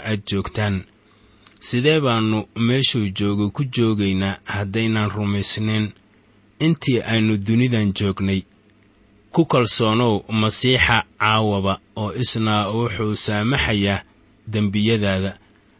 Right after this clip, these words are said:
Waxaana iga tala ah inaadan yaraysan Ilaah, oo waxaan kugu leeyahay oo aan ku xusuusinayaa waxa iminkadan uu inagu leeyahay qoraha warqadda Cibraaniyada,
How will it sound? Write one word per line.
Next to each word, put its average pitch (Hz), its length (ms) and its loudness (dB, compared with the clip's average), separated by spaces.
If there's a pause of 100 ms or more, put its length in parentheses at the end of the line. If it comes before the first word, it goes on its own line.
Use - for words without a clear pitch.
(440)
Waxaana 117 420 2
iga 127 180 0
tala 117 360 0
ah 95 180 2 (140)
inaadan 110 520 -2
yaraysan 101 580 0 (580)
Ilaah, 104 360 0 (560)
oo 104 200 -2
waxaan 120 360 0
kugu 117 360 -2
leeyahay 104 580 0 (120)
oo 107 160 -2
aan 104 380 -2
ku - 120 -4
xusuusinayaa 107 920 -2
waxa 110 300 -4 (120)
iminkadan 104 720 -4 (260)
uu 110 220 -4
inagu 110 300 -2
leeyahay 110 500 0
qoraha 110 320 -4
warqadda 101 440 -6
Cibraaniyada, 104 720 -2